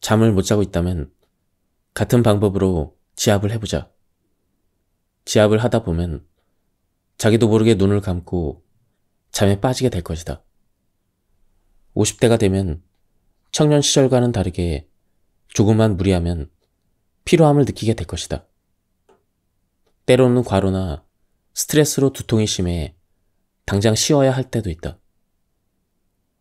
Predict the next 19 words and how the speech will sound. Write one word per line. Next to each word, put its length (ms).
하지만 320
쉴 240
처지가 340
못 140
된다면 580
응급처치로 880
머리 280
지압을 360
해보자. 360
"그깟 300
지압으로 420
두통이 320
해소되겠어?" 680
라며 260
무시하지 380
말고 560
두 100
손을 280
올려 500